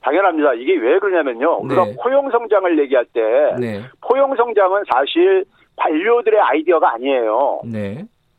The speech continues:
Speaker 1: 정부가 그러니까 새로운 정권을 잡은 정부가
Speaker 2: 네.
Speaker 1: 시대 철학, 그러니까 시대 변화에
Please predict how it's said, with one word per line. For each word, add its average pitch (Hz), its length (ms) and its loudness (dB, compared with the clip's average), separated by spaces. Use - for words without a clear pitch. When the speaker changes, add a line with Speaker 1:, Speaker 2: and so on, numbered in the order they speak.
Speaker 1:
정부가 214 560 0
그러니까 180 300 2
새로운 233 300 2
정권을 190 460 0
잡은 160 320 0
정부가 135 840 0
Speaker 2:
네. 104 200 -4
Speaker 1:
시대 - 280 2
철학, 147 260 2
그러니까 196 260 2
시대 247 220 2
변화에 175 320 2